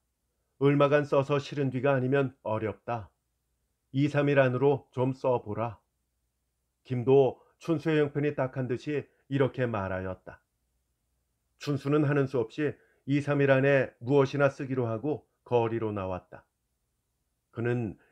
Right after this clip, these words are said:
이 생각 저 생각하면서 거리로 내려오다가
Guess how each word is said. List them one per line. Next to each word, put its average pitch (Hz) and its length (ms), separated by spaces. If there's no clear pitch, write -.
이 143 120
생각 143 380
저 131 120
생각하면서 113 880
거리로 127 440
내려오다가 101 680